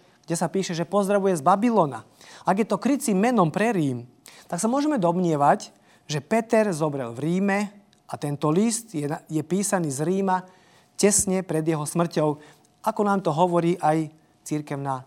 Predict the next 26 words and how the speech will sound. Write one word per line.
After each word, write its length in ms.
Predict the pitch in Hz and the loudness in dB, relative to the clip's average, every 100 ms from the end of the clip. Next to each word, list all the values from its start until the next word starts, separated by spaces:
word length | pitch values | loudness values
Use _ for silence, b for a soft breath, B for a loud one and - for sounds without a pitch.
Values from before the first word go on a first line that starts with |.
| - | -4
tradícia. 680 | 139 139 143 139 147 117 - _ _ _ _ _ _ _ _ - B B B | 0 0 -2 -2 -2 -2 -6 _ _ _ _ _ _ _ _ -20 B B B
E, 320 | 170 160 156 156 B - _ _ _ _ _ _ _ | 2 4 4 0 B -20 _ _ _ _ _ _ _
z 80 | - | -6
textu 320 | - 269 - | 0 0 0
sa 160 | 262 220 | 2 4
dozvedáme 560 | 233 262 247 240 233 233 | 2 2 4 4 4 4
aj 320 | 180 180 185 - _ _ _ - | 4 4 2 -10 _ _ _ -14
zámer 640 | 135 180 226 233 190 160 | -6 -2 0 0 0 -2
písania 480 | 175 190 180 175 165 | -2 0 2 2 2
tohoto 320 | 180 165 160 | 2 2 2
listu. 420 | 156 180 - - - b b b b | 2 2 -2 -10 -18 b b b b
Priamo 300 | 240 294 220 | 2 2 2
z 80 | - | 0
textu 400 | 233 - - 175 | -2 -4 -4 -2
je 100 | 156 | 2
zrejmý 540 | 170 214 180 135 - _ _ _ _ 156 | 4 4 4 0 -8 _ _ _ _ -14
zámer, 480 | 139 151 151 170 226 | -2 0 2 0 0
e, 40 | B B B B B B - 170 170 170 | B B B B B B 6 8 8 4
kým 240 | 240 247 | 2 0
v 80 | - | 2
prvom 240 | 320 339 | 2 4
liste 560 | 254 226 - 214 220 220 - _ _ _ _ | 4 0 0 4 4 2 -8 _ _ _ _
Peter 320 | - 262 254 180 | 0 2 4 4
hovorí 400 | 175 214 214 214 | 4 4 2 2
o 80 | 175 185 | 0 -2
utrpení 720 | 214 220 214 220 226 240 233 | 0 -2 0 -4 -4 -6 -10